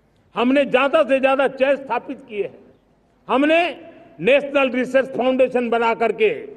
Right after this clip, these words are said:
हमने उसको एक कानूनी परिवेश में ला करके स्थायी रूप से एक व्यवस्था विकसित की है ताकि research को लेकर के निरंतर बल मिले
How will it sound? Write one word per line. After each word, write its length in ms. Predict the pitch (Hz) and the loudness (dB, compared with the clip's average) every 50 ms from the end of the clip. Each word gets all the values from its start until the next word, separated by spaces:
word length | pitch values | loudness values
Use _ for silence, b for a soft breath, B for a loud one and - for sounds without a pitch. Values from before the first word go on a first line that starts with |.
| - - - - _ _ _ _ | -20 -20 -20 -20 _ _ _ _
हमने 260 | 151 180 202 208 214 | -8 -6 0 2 2
उसको 280 | 202 196 - - 202 196 | 2 2 2 0 0 0
एक 200 | 190 - - - | 0 -2 -4 -6
कानूनी 460 | - 185 202 214 233 233 233 233 208 160 135 - - - - - - - _ _ _ _ _ _ _ _ _ _ _ _ _ _ _ _ _ _ _ _ _ _ _ _ _ _ _ _ _ - | -4 -2 0 2 2 2 2 2 0 -2 -4 -10 -18 -20 -20 -20 -20 -20 _ _ _ _ _ _ _ _ _ _ _ _ _ _ _ _ _ _ _ _ _ _ _ _ _ _ _ _ _ -2
परिवेश 420 | 220 262 269 294 311 311 311 - | 0 2 4 4 4 4 2 2
में 120 | 294 294 | 2 2
ला 180 | 269 269 269 262 | 2 2 2 2
करके 580 | - 277 269 - 262 240 202 170 - - - - - - - - _ _ _ _ _ _ _ _ _ _ _ _ _ _ _ _ _ _ _ _ _ _ _ _ _ _ _ _ | 2 0 0 0 0 0 0 -2 -4 -10 -18 -20 -20 -20 -20 -20 _ _ _ _ _ _ _ _ _ _ _ _ _ _ _ _ _ _ _ _ _ _ _ _ _ _ _ _
स्थायी 280 | - 240 294 311 320 311 | 0 2 2 4 2 2
रूप 140 | 294 285 | 0 -2
से 160 | - - 254 254 | 0 0 0 0
एक 60 | 208 | 0
व्यवस्था 400 | 208 226 233 247 247 - - 233 | 0 0 0 0 -2 -2 -4 -4
विकसित 400 | 220 226 220 - - 240 - - 220 | -4 -4 -8 -8 -10 -12 -12 -10 -4
की 120 | 226 220 | -2 0
है 180 | 202 202 190 160 127 - - - - _ _ _ _ _ _ - | 0 0 -2 -6 -10 -12 -18 -20 -20 _ _ _ _ _ _ -4
ताकि 280 | 196 214 190 180 202 | -4 -4 -2 -2 -2
research 540 | 185 208 214 214 - 240 247 233 233 233 - | -2 -2 -2 0 0 0 0 0 -2 -6 -6
को 160 | - 208 196 | -2 -2 -2
लेकर 360 | 185 180 196 196 196 208 190 | 0 0 -2 0 0 -2 -2
के 280 | - 190 180 147 117 - - - - _ _ _ _ _ 127 | -2 -2 -4 -4 -4 -8 -14 -20 -20 _ _ _ _ _ -14
निरंतर 720 | 139 156 165 180 202 208 208 202 185 - - 233 269 285 262 - - - - - - - - _ _ _ _ _ 120 120 | -10 -4 0 2 2 2 2 0 -2 -2 0 0 0 0 -2 -6 -12 -20 -20 -20 -20 -20 -20 _ _ _ _ _ _ -4
बल 220 | 147 175 196 208 196 | 0 2 2 2 2
मिले 280 | 196 196 185 180 160 | 2 2 2 0 -2